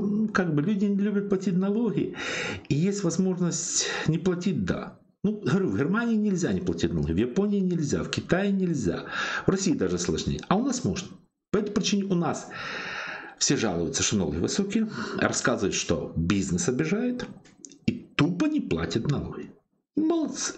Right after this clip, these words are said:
не, просто молодцы, меня поражает. И, и предлагают сделать реформу.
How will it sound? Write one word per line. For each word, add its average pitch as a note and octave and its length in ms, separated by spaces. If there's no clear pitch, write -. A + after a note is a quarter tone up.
не, B2+ 140
просто D#3+ 600
молодцы, E3 360
меня B2 140
поражает. - 400
И, - 260
и - 100
предлагают G#2 580
сделать B2 320
реформу. - 800